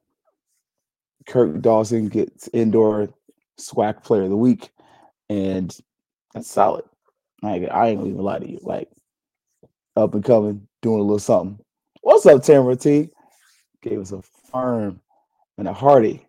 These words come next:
evening, Rattlers. Um, but track team's got potential. Like, kinda go back and look and go check their mindset. You kinda start to see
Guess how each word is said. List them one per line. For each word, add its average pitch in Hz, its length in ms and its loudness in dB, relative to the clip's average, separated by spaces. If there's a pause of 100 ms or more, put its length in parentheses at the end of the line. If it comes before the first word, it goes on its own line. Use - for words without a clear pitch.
(600)
evening, 101 680 -2 (400)
Rattlers. - 480 -6 (580)
Um, 101 360 -2
but 107 340 0 (680)
track 254 220 -4
team's 285 200 2
got 131 180 4
potential. 110 560 -2 (540)
Like, 107 320 -2 (120)
kinda 147 240 -4
go 127 160 0
back 135 180 2
and 110 100 -2
look 123 280 2 (100)
and 98 140 -6
go 117 100 2
check 123 240 0
their 117 120 2
mindset. 113 600 0 (1300)
You 92 200 -14
kinda 170 280 -8
start 123 260 2
to 110 60 -4
see 113 360 2